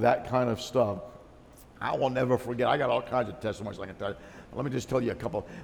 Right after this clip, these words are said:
Now, I, I'll never forget hearing this testimony about this, mm, this, um, service that this, it was at a church, mm, a pretty big church, and, um, the, the, the pastor and his wife were up there, and it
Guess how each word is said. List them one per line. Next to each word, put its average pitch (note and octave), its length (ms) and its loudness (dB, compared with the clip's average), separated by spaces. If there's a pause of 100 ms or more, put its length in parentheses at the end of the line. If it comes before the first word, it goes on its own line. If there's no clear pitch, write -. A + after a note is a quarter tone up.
(120)
Now, C#3+ 160 6
I, B2 200 6
I'll C#3 220 0
never C#3+ 220 2
forget B2+ 340 0
hearing C3 240 4
this C3 180 2
testimony A2+ 580 2
about G2+ 280 0
this, C3+ 240 2
mm, A2 260 -6 (440)
this, B2 400 0
um, G#2+ 460 0 (520)
service C3 580 6
that - 160 -2
this, B2 180 -2 (140)
it A#2+ 120 -2
was A#2+ 100 -2
at C#3 140 4
a C#3 40 -2
church, C3+ 480 0 (140)
mm, A2+ 100 -8 (400)
a - 60 -8
pretty D3+ 300 -2
big C3 240 2
church, - 400 0 (440)
and, B2 300 4
um, A#2 360 6 (1000)
the, G#2 180 -2 (500)
the, G2+ 320 0
the G#3 80 -6
pastor C3+ 440 0
and C#3 60 -2
his G#2+ 120 -4
wife B2+ 340 4
were C3 60 0
up C3+ 160 0
there, C3 180 2
and B2 140 -2
it G2+ 100 -4